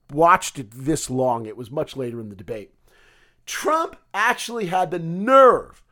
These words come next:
to attack Joe Biden and Barack Obama for having left so many vacancies when Trump came into office. Tr-, Trump says, "Boy, I've, I've filled the courts with so many people. Like, that makes me great." No, that makes you have absolutely no integrity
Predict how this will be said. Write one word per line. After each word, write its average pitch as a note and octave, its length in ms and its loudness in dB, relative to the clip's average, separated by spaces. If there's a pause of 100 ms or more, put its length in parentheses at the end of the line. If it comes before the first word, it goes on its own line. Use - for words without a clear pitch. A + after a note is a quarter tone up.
(420)
to - 160 -2
attack - 760 0 (240)
Joe A#3 360 6
Biden E3 460 2
and E3 100 -6
Barack E3+ 360 0
Obama F#3 720 2 (760)
for G3+ 200 -6
having A3+ 400 0
left G#3 340 0
so A3 240 0
many A3+ 180 -6
vacancies C#3 920 0
when C#3 160 -12
Trump D3 260 -12
came C3+ 180 -12
into C3 140 -12
office. G2 140 -16
Tr-, - 120 -18
Trump C#4+ 260 -4
says, G#3+ 120 -12
"Boy, A3 220 -2
I've, A3+ 340 -2
I've G3 180 -2
filled A#3+ 260 6
the A3 60 -2
courts G#3+ 340 2
with E3+ 120 -8
so G3 140 -2
many G3 120 -2
people. F3+ 300 -4
Like, D3+ 300 -2
that E3+ 180 0
makes F3 240 -4
me D3+ 140 -4
great." A#2 400 -6 (320)
No, G#3+ 340 6 (120)
that G#3+ 200 2
makes C4 340 0
you A#3 200 -2
have G3+ 200 0
absolutely G3+ 440 0
no F#3+ 180 2
integrity F3 640 -2